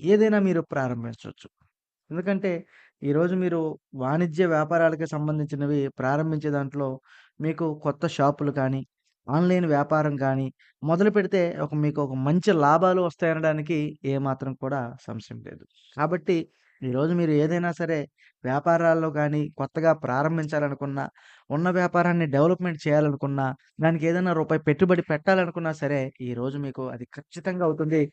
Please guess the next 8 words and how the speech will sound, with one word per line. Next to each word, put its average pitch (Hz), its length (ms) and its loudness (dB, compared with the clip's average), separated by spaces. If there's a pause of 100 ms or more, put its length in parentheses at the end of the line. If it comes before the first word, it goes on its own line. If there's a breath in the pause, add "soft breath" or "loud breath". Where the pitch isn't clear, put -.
(260)
ఈ 135 100 4
శ్రావణ 143 380 2
శుక్రవారం 156 640 4 (380)
మీ 147 100 2
యొక్క 143 280 2
జీవితంలో 156 500 -2
ఒక 147 120 -4 (120)
తిరుగులేని 151 580 2